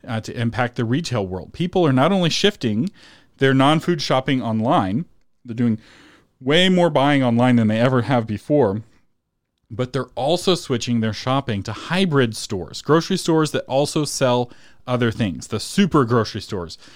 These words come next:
like Walmart and Target or Super H E B if you live in Texas.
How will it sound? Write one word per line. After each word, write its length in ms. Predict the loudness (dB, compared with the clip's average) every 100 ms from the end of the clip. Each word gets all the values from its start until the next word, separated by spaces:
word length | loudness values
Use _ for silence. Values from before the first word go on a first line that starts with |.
| -20 -20 _ _ _ -6
like 220 | -2 0
Walmart 640 | 4 6 6 6 6 4
and 120 | -4
Target 560 | -8 -2 0 4 2 2
or 140 | -6
Super 320 | -10 -4 -2 -2
H 200 | -4 -6
E 60 |
B 320 | -2 0 0
if 160 | 0 -4
you 60 | -4
live 180 | -4
in 80 | -4
Texas. 540 | -6 -6 -4 -4 -4